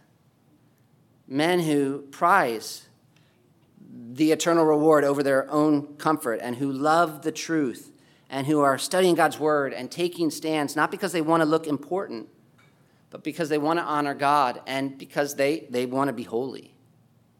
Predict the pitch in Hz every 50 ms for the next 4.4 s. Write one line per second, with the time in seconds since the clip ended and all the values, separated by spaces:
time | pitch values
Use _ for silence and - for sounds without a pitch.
0 | _ _ _ _ _ _ _ _ _ _ _ _ _ _ _ - 135 139 139 123
1 | 104 156 160 185 180 - 170 160 147 156 139 - - - 147 156 151 147 - 135
2 | 123 139 135 135 - - 131 123 127 - 139 139 135 156 156 151 147 117 123 135
3 | 131 135 143 131 - - 151 139 143 139 139 143 131 - - 143 131 123 - -
4 | - 120 107 - - - -